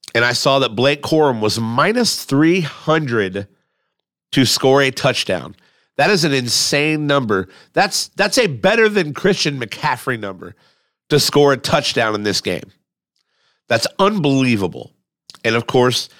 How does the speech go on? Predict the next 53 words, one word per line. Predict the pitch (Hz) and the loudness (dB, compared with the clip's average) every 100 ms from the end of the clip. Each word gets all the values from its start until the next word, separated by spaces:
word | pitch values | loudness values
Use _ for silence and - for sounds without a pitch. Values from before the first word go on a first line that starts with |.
| _ _ - | _ _ -2
Corum | 113 120 135 120 | 4 4 4 2
did | 151 120 | 0 2
get | 104 | 0
his | 95 98 | 0 0
touchdown. | - 95 - 92 113 | 0 -2 0 0 0
Matter | 104 95 | 0 -2
of | |
fact, | - 107 - | 0 -2 0
he | 127 | 0
had | 131 - | 0 0
two. | 170 139 | 2 4
He | 98 | 2
had | 95 | 0
a | |
rushing | 95 107 - 110 | -2 -2 -2 -4
tud | 139 131 | 0 2
and | 139 139 | 2 0
a | |
receiving | 101 - 98 90 85 | -6 -8 -8 -8 -12
tud. | 95 85 _ _ _ _ _ _ _ _ _ _ - - - - | -18 -20 _ _ _ _ _ _ _ _ _ _ -20 -20 -20 -8
Thirty-five | - 117 110 131 123 | 0 0 2 2 2
yards | 117 117 104 | 2 0 0
in | 104 | -2
the | 117 | 0
air. | 123 | 2
Roman | 113 139 120 | 2 0 0
Wilson | 117 139 - 113 | 0 0 0 -2
leading | 113 110 | -2 -2
the | 98 | -4
charge | - 117 113 104 | -2 2 2 -2
for | - | -4
the | 104 | -4
receiving | 90 101 202 185 120 | -4 -4 0 0 -2
core | 104 120 107 | -2 0 0
of | |
Michigan. | 98 98 - 120 | 0 -4 -4 -6
Of | 113 | -4
course, | 107 101 | -4 -4
seventy-three | - 110 104 101 110 107 | 0 -2 -2 -4 -2 0
yards | 107 110 | 0 0
and | 110 | -2
a | 101 | -4
tud. | - 113 117 - _ _ _ _ _ | 0 0 -2 -8 _ _ _ _ _
Tyler | 120 117 104 | 0 2 0
Morris | 98 107 147 139 90 | 0 2 4 2 -2
coming | - 104 | -4 -4
out | 101 95 | -4 -4
with | 95 | -4
another | 101 104 | -4 -4
forty-five | - 107 95 - 139 147 101 | -2 -2 -2 -2 0 0 -2
and | 87 | -8
a | |
tud. | - 98 80 | -6 -6 -6